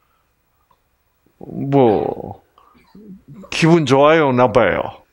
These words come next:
어, 나쁘죠. 그래서 꾹 참고 고백도 안 하고, 말도 안 하고,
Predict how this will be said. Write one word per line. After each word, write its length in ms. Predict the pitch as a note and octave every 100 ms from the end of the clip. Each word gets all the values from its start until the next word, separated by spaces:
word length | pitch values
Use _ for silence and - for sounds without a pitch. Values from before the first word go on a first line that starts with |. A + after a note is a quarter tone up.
| _ _ G#4+ D4 - - C#3
어, 100 | C#3+
나쁘죠. 500 | D#3 F3 E3 B2+ A2+
그래서 440 | D3+ D#3+ F#3 E3+
꾹 320 | F3 E3+ E3
참고 440 | - E3 D#3+ E3 -
고백도 500 | C3 C#3+ C#3 - B2+
안 160 | A2+
하고, 540 | G#2+ A#2 B2 A2+ C2+ -
말도 420 | G#2 A#2 B2 A#2
안 140 | G2 F#2
하고, 500 | F#2+ F2 F#2 -